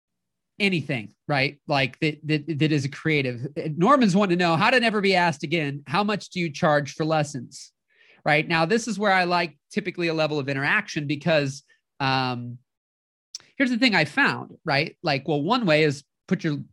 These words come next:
prices there. People won't actually ask you, likely, and there'll still be people who don't read, but they'll ask. Now, this is not my answer, but, like, think about that. If your prices are there, they're not gonna ask you. Like, if they're on a website,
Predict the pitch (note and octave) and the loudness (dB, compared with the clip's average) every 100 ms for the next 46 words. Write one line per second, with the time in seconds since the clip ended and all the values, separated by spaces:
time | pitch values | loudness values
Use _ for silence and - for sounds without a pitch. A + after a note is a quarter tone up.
0 | - E3+ C#3 B2+ F3+ F3 C#3+ D3+ C#3+ C#3 | 0 0 2 0 2 2 2 0 -2 -2
1 | C#3 C#3 C#3 B2+ G3 G#3 - C3 B2+ B2 | -2 -4 -2 0 2 0 -4 -6 -4 -4
2 | F3 F3+ F#3+ - F3 D3+ F3 C#3+ C#3 C3 | -2 0 0 2 0 2 0 0 -2 -2
3 | E3 C4 F3+ G#3 - C3+ F3 A#2+ - - | -2 0 2 2 2 0 0 0 -4 -6
4 | C#3+ F3 F3 D3+ D#3 C#3+ C3+ D#3 D#3 C3+ | -2 -2 -2 -4 -4 -2 -2 -2 -4 -8
5 | A#2 C3+ D3 C3 - - - A3+ E3+ C3+ | -8 -6 -4 -4 -6 -20 -4 0 4 2
6 | B2 A#2+ B2 E3+ C#3+ G#3 G3 E3+ D#3 D3+ | 2 -2 -2 -4 2 4 4 0 0 2
7 | F3 C#3+ C#3 C#3 C3+ C#3 C#3 - - C#3 | 2 2 -2 -2 -2 0 -2 -6 -16 -10
8 | C#3+ E3+ G3 A3 E3 F3 D3+ - A2+ B2 | -2 4 6 6 6 4 0 -6 -6 -8